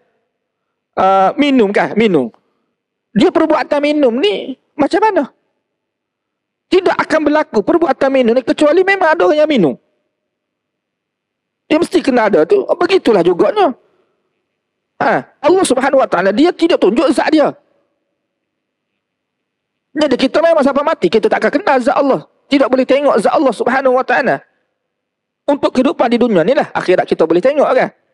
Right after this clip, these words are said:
Berdasarkan akidah Ahli Sunnah wal Jamaah, kita, hamba Allah ni akan boleh tengok zat Allah Subhanahu Wa Taala yang sebenar tu macam mana. Tapi di dunia Allah Ta'ala tidak tunjuk.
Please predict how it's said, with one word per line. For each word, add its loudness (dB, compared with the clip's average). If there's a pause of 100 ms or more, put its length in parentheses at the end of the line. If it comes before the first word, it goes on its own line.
Berdasarkan -2
akidah -2
Ahli 0
Sunnah 0
wal 0
Jamaah, -2
kita, -2 (320)
hamba 0
Allah 0
ni 0
akan 0
boleh 2
tengok 0
zat 0
Allah 0
Subhanahu -2
Wa 0
Taala 0
yang 2
sebenar -2
tu -2
macam -2
mana. -4 (1400)
Tapi 0
di 2
dunia 2
Allah 2
Ta'ala 0
tidak 0
tunjuk. 0